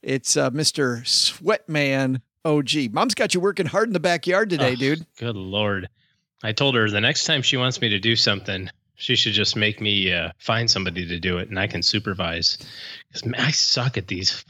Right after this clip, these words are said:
Speaker 2: home jobs. <laughs> So bad at them.
Speaker 1: I do too, but you know what you do? You call somebody who uses House Call Pro, O G. By the way, if you've got a service-based business and you want, uh, O G to refer you to people, especially mom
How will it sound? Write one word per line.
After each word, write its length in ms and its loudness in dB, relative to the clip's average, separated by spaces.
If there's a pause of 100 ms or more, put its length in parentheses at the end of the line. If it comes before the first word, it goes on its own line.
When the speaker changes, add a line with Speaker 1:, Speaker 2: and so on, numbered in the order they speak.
(120)
Speaker 2:
home 180 2
jobs. 640 0
<laughs> 680 -14
So 500 0
bad 280 0
at 140 -8
them. 240 -6 (640)
Speaker 1:
I 120 2
do 140 2
too, 280 2
but 180 0
you 60 -2
know 340 2
what 180 2
you 140 0
do? 500 0 (420)
You 140 -2
call 240 2
somebody 540 2
who 420 2 (160)
uses 360 0
House 200 2
Call 180 0
Pro, 380 0 (160)
O 140 -4
G. 320 -6 (380)
By 80 2
the 80 4
way, 80 4
if 100 -2
you've 140 -4
got 140 4
a 20 0
service-based 640 2
business 480 2
and 100 0
you 100 2
want, 380 0
uh, 260 2
O 120 4
G 200 2
to 120 2
refer 320 2
you 120 2
to 80 -2
people, 460 -2 (320)
especially 560 2
mom 540 2